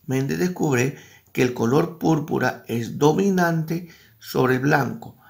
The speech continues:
Bien, ¿qué significa todo esto, jóvenes? Que si es dominante, significa que presenta alelos dominantes. ¿Por qué? Porque el alelo dominante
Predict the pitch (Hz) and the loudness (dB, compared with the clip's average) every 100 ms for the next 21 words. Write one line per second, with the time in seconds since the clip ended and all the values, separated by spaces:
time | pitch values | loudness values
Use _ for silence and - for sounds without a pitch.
0 | - - 151 - - 240 269 240 247 254 | -10 0 0 0 2 2 4 2 0 2
1 | 233 247 233 214 208 196 208 135 - - | 2 6 6 6 2 0 0 0 -4 -16
2 | - - - - - _ _ 156 139 117 | -20 -20 -20 -20 -20 _ _ 4 4 2
3 | - - 135 160 185 202 220 214 156 127 | -6 -2 2 4 4 4 6 6 4 4
4 | 143 - - - 127 113 151 165 - - | 2 0 -10 -6 -4 -2 -2 -2 -2 0
5 | 165 156 151 147 143 - 104 101 110 117 | 0 0 -2 0 -4 -4 -8 -6 -4 -2
6 | 120 139 160 185 185 143 - - - _ | 0 0 0 0 0 -2 -8 -12 -20 _
7 | - 185 208 190 135 117 107 113 135 160 | -4 2 4 2 0 -4 -4 0 2 4
8 | 180 196 185 165 170 | 4 2 2 0 -4